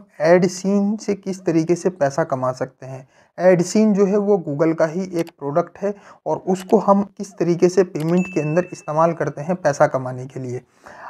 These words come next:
आप अगर YouTube से पैसा कमाना चाहते हैं तो तब भी आपको एडसीन की ज़रूरत पड़ेगी और अगर आप वेबसाइट से पैसा कमाना चाहते हैं तो तब भी आपको एडसीन की ज़रूरत पड़ेगी।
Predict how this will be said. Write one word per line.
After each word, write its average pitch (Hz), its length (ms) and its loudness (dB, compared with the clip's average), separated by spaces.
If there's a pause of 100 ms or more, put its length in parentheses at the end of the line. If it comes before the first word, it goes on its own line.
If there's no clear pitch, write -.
(180)
आप 185 320 4
अगर 185 220 8
YouTube 156 460 0
से - 120 0
पैसा 196 300 4
कमाना 190 360 0
चाहते 185 320 0
हैं 202 120 -4
तो 214 120 -8
तब - 260 -12
भी 196 140 -10
आपको - 400 0
एडसीन 170 420 2
की 208 100 2
ज़रूरत 196 420 0
पड़ेगी 208 320 -4
और - 220 -2
अगर 175 260 4
आप 165 180 4
वेबसाइट 151 420 -4
से - 100 -6
पैसा 156 280 -2
कमाना 147 380 -4
चाहते 139 320 -4
हैं 202 80 -2
तो 202 100 -2
तब 151 240 -8
भी 180 100 2
आपको 151 300 2 (100)
एडसीन 160 380 0
की 156 100 4
ज़रूरत 127 400 -4
पड़ेगी। 135 280 -10